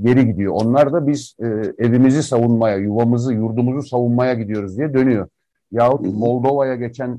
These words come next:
Speaker 1: örneğin aileleri dün izliyordum. E, aile babaları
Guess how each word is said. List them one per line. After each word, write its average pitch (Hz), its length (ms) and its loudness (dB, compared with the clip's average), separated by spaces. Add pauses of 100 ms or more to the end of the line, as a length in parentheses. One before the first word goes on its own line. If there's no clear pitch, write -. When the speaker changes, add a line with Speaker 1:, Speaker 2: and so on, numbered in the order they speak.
Speaker 1:
örneğin 110 520 -2 (360)
aileleri 113 640 0
dün 101 220 -4
izliyordum. 98 600 -6 (680)
E, 98 400 -4 (320)
aile 117 580 0
babaları 117 560 0